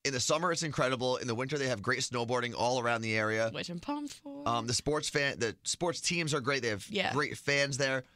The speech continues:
Speaker 1: I'm very excited to be there. And you can actually follow along with us exploring Seattle and finding it out for ourselves on our Instagram pages. I'm at Worst Anthony.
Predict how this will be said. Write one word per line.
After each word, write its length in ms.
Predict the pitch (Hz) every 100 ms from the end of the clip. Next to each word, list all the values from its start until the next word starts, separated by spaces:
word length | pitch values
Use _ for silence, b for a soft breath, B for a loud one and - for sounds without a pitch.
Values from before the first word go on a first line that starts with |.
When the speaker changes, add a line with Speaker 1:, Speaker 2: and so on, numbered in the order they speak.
| b b
Speaker 1:
I'm 100 | 127
very 260 | 120 165 160
excited 220 | - 139
to 40 | 123
be 100 | 123
there. 100 | 117
And 100 | 147
you 80 | -
can 100 | 202
actually 200 | 185 156
follow 240 | 143 143
along 240 | 135 131
with 120 | 127 117
us 200 | 127 127
exploring 840 | - - - 127 147 185 131 101 104 _
Seattle 420 | - 127 110 113
and 100 | 101
finding 300 | 98 117 117
it 80 | 110
out 180 | 107 -
for 120 | 110
ourselves 540 | 101 110 104 98 92 - _ _ _ -
on 400 | 113 113 110 -
our 140 | - 110
Instagram 420 | 113 - 113 107
pages. 380 | 113 104 101 98
I'm 140 | - 123
at 220 | 117 113
Worst 200 | 120 -
Anthony. 420 | 110 104 110 110